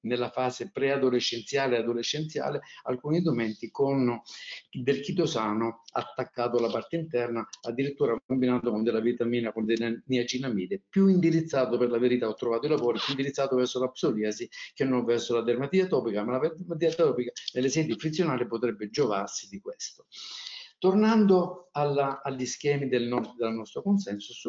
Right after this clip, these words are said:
ehm, ovviamente terapia corticosteroide, la fa-, la fata padrona,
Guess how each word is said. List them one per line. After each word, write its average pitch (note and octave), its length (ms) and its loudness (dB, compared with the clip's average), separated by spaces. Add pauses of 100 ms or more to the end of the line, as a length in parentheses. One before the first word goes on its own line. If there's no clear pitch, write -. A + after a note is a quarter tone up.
ehm, C3+ 520 0
ovviamente A2+ 600 0 (360)
terapia B2 460 2
corticosteroide, A#2 840 0
la A2 100 0
fa-, G#2+ 200 -6
la A#2+ 100 0
fata A2 240 -6
padrona, A2+ 500 0